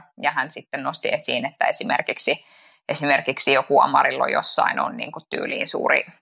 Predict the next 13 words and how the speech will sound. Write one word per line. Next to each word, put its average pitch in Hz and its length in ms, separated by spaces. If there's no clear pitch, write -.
tavaratalo 151 540
tai 147 180
jotain 151 300
muuta 160 240
vastaavaa 147 400
tai 143 200
market. 147 600
Että 190 340
näissä 190 360
on 175 80
niinku 170 340
tiettyjä 226 420
hankaluuksia, 185 760